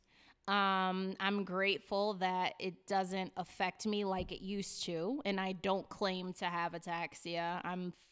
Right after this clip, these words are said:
functioning, you know? And so, um, I, I love the way I do it, you know? It's just, but when you watch me do it, you're gonna think it's gonna look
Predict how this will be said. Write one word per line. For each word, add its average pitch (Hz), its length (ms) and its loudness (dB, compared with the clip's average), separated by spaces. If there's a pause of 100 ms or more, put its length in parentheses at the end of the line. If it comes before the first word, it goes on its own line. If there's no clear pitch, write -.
(200)
functioning, 180 640 0
you 185 100 -4
know? 185 320 0 (1120)
And 208 180 0
so, 185 600 -2 (800)
um, 185 680 -2 (1900)
I, 214 260 8
I 208 100 4
love 214 280 4
the 196 100 4
way 190 200 4
I 180 100 2
do 175 200 0
it, 82 200 -6 (120)
you 185 180 -4
know? 175 280 0
It's 196 220 0
just, - 440 2
but 196 180 2
when 220 180 4
you 226 140 4
watch 185 440 2
me 330 160 2
do 190 220 2
it, 226 140 2
you're 202 300 2
gonna 196 260 2
think 196 260 -2
it's 170 180 -4
gonna 156 260 0
look 143 340 -6